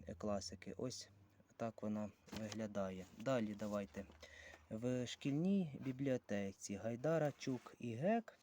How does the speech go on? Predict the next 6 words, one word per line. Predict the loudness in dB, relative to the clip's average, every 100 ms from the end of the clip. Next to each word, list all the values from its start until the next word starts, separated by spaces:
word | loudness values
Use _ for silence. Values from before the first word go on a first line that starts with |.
| -20 -20 -20 -18 -2
Але | -2 0
сюди | -2 2 2
входить | 2 0 0 0
не | 0
тільки | 0 -2 0 -2 -2 -4 -6
він. | 0 2 2